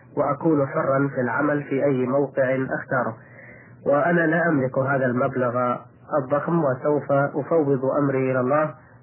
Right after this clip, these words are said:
وأدفع له كل شهر المبلغ الذي طلبه مني، وإلا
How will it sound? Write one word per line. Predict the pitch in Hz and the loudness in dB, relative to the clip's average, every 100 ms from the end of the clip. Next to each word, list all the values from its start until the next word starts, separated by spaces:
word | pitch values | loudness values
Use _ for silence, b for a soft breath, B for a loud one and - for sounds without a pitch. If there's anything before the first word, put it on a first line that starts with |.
| - 131 | -8 0
وأدفع | 135 135 160 143 - 135 123 131 | 2 2 0 -4 -4 -2 0 0
له | 143 143 143 143 | 0 2 2 0
كل | - 147 127 | 0 0 0
شهر | 120 147 139 156 170 - B B B B B - | -2 0 2 0 0 -6 B B B B B -4
المبلغ | 143 131 143 135 139 131 135 - 160 | 0 2 2 2 0 2 0 -2 -2
الذي | 139 135 131 135 | 0 0 0 -2
طلبه | 131 135 123 123 127 | 0 0 0 -2 0
مني، | 156 170 165 156 | 2 2 2 2
وإلا | 135 151 143 143 147 | 2 2 2 2 0